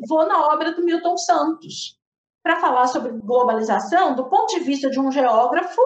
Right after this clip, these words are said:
que vem de um outro lugar social e que vê a globalização como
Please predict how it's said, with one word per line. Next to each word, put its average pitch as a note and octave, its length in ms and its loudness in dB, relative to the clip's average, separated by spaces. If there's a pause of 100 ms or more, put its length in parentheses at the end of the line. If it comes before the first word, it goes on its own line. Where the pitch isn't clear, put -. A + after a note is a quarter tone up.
(460)
que F#4+ 140 0
vem F4 240 0
de F4 100 -2
um E4+ 120 -2
outro A#4+ 440 2
lugar C4 240 2
social C4 680 0
e - 80 -4
que B3 200 0
vê C#4 120 0
a C#4 80 4
globalização C4+ 880 0
como D4+ 320 -4